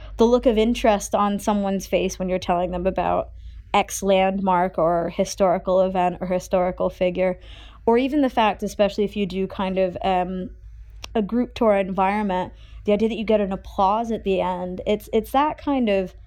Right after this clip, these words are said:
small validation of having that human interaction that, um, that says, You know what, okay, I've done something good. I've done something that has brought fulfillment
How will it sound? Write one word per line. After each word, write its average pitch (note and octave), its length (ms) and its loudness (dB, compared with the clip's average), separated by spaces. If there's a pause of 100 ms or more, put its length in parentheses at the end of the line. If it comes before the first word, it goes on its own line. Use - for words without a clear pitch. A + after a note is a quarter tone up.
(560)
small B3+ 680 4
validation G3 960 2
of F3+ 80 -2
having F#3+ 460 -2
that F#3 220 -2
human F#3+ 360 -2
interaction F#3 1080 -2
that, F#3+ 300 4
um, F#3 380 0 (440)
that A#3 160 2
says, A#3 320 0
You B3 120 0
know C4+ 100 6
what, C#4 180 6
okay, D4 540 2
I've G3+ 240 2
done A3+ 260 4
something A#3+ 560 -2 (360)
good. G#3+ 320 4
I've E3+ 140 -2
done G3+ 200 -2
something G3+ 280 -2
that F#3+ 240 0
has F#3 380 -2 (440)
brought G#3+ 240 2
fulfillment F#3+ 720 -2